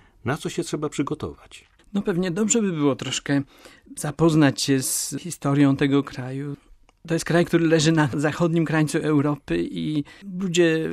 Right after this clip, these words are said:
Speaker 2: w tym kraju byli odważni. I to, to otwarcie na ocean, na świat w historii Portugalii bardzo się zaznaczyło. To są ludzie prości i otwarci,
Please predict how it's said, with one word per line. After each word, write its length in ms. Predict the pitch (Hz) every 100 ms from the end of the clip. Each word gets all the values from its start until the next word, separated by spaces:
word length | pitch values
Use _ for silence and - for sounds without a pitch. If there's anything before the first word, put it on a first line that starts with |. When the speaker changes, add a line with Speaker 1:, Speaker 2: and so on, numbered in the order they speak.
| 160
Speaker 2:
w 160 | - -
tym 160 | 160
kraju 280 | 143 165 185
byli 220 | 165 170
odważni. 840 | 165 156 214 196 135 131 139 139 143
I 60 |
to, 340 | 139 151 165 147
to 140 | 175 -
otwarcie 600 | - 160 175 170 - 143
na 300 | 139 135 143
ocean, 640 | 151 - 170 170 143 139
na 220 | 131 147
świat 520 | 139 - 156 165 - - - - - -
w 40 |
historii 500 | - 147 - 160 160
Portugalii 520 | 156 147 147 143 151
bardzo 500 | 143 143 147 151 156 - -
się 220 | - 156 - - 90 85
zaznaczyło. 800 | 147 143 151 156 - 190 135 131 - - - -
To 100 | 185
są 400 | - 196 196 185 - - 415 185
ludzie 200 | 185 - - _ -
prości 480 | - 175 196 - 185
i 60 |
otwarci, 800 | 175 - 160 143 - - 135 -